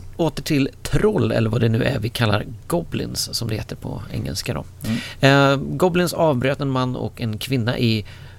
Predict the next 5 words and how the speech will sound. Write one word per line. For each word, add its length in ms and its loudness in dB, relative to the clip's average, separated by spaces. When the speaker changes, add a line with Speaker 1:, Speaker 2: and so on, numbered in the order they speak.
Speaker 1:
Mabutueni 680 2
i 400 -2
Bulawayo 540 4
i 60 -12
Zimbabwe, 720 -2